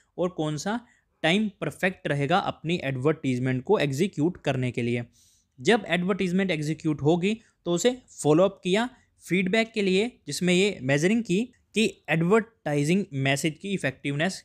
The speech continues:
कैसे रही। ये एडवर्टाइजर को हेल्प करता है ये चेक करने के लिए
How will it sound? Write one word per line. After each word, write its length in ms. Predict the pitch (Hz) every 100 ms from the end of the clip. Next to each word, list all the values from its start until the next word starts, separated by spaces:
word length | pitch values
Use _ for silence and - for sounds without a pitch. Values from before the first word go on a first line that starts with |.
| -
कैसे 300 | 135 151 127
रही। 340 | 117 120 113 - _ 156
ये 140 | 220 -
एडवर्टाइजर 640 | 170 175 208 175 160 180
को 160 | 175 196 - -
हेल्प 300 | 160 180 -
करता 280 | 151 143 143
है 180 | 156 180
ये 180 | 147 170
चेक 220 | 160 -
करने 240 | 147 135 131
के 140 | 139
लिए 300 | 127 135 202